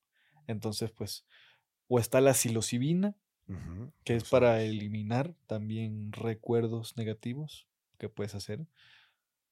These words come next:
Speaker 1: O está el bufo, o está la ayahuasca, ¿sí? Yo le puedo decir que lo recomiendo, siempre y cuando lo hagas con mucho profesionalismo, ¿sí?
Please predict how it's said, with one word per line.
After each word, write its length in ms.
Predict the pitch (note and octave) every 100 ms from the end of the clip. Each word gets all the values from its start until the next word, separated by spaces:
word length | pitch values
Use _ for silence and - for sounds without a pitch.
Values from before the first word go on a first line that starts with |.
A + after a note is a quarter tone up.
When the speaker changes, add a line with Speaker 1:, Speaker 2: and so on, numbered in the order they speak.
| _ _ _
Speaker 1:
O 140 | - A2+
está 180 | - A2+
el 80 |
bufo, 520 | G#2 B2 D3+ - F#3 F3+ _ _ _ _ _ -
o 140 | A2
está 180 | - G#2+
la 120 | G2+
ayahuasca, 540 | G2+ F#2+ - - - -
¿sí? 360 | - - B2 B2 _ _ _ _ _ _ _ _ _
Yo 760 | D#3 C#3 D3+ E3 D#3+ D#3 C#3+ C3
le 200 | B2+ B2
puedo 160 | C#3
decir 140 | C3 C3
que 80 | B2+
lo 80 |
recomiendo, 760 | A#2+ A2 A#2 A2 C#3 D#3+ F#3+ F3 _ _ _ _ _ _ _ _ _ -
siempre 340 | - C3+ A2+ A#2+
y 40 |
cuando 260 | C3 C3 C3
lo 160 | A#2+
hagas 480 | A#2 A#2 A2 - - _ -
con 240 | A#2 A2
mucho 280 | A#2 A#2 A#2
profesionalismo, 1000 | - - A#2+ - G#2+ A2+ D3 D3 D#3+ F3 _ _
¿sí? 340 | - C3 D#3+